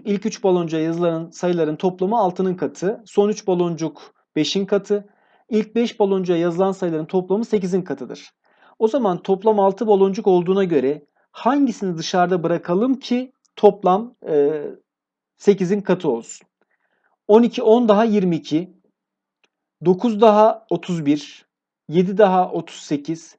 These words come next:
kırk dört, kırk dokuz. Dokuzun dışarıda kalması gerektiği çok net gözüküyor. Evet, dokuz burada olacak.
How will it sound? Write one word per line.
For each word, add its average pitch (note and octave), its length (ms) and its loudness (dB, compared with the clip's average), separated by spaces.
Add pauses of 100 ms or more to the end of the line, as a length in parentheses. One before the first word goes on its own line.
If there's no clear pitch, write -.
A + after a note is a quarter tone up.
kırk A3 280 0
dört, G#3+ 240 2
kırk - 240 -6
dokuz. - 440 -12 (440)
Dokuzun G#3+ 640 0
dışarıda F#3 440 0
kalması E3 500 -2
gerektiği F3 380 -2
çok F#3 240 -2
net F#3 200 -4
gözüküyor. C3+ 480 -6 (140)
Evet, C3+ 320 -6
dokuz F3 320 -2
burada B2 220 -4
olacak. - 460 -16